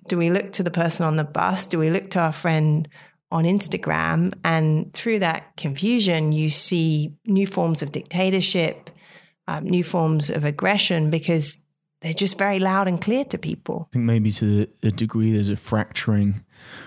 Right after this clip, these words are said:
Speaker 2: of how we generate our identity. We have to generate
Speaker 1: Mm.
Speaker 2: one identity for the online persona,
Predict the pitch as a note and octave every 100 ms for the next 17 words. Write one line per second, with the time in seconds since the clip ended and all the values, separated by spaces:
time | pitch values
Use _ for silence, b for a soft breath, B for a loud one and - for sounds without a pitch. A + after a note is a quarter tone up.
0 | B A#2 G#2 F2+ - _ - G#2+ G#2 G2
1 | G#2 A2+ - _ - - A2 G#2 G2+ G#2
2 | G#2+ A2 A2 - G#2 G#2+ G#2+ G#2 G3+ G3
3 | B2+ B2 A2 G#2+ - G#2+ G#2+ G#2+ G#2+ G#2
4 | G#2+ G2+ G2+ A#2+ B2 B2 A#2+